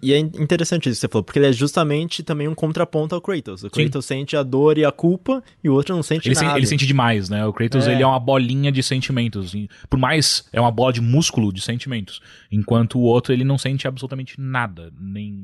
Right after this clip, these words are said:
Speaker 2: nem sentimentos, nem dor, nem alegria, nada. Então, eu acho que é um, um contraponto realmente bem interessante.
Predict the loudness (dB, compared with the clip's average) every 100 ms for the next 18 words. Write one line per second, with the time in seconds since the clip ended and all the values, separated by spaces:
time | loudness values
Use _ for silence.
0 | -16 -16 -14 -12 -12 -8 -6 -6 -8 -8
1 | -8 -2 0 2 0 -6 -8 -10 -12 -14
2 | -14 -8 -4 -4 -4 -8 -10 -14 -18 -20
3 | -20 _ -4 0 2 4 2 0 0 2
4 | 4 2 0 -2 -4 -4 -4 -4 -6 -6
5 | -6 -4 -4 -4 -6 -10 -12 -16 -20 -14
6 | -8 -8 -6 -8 -8 -12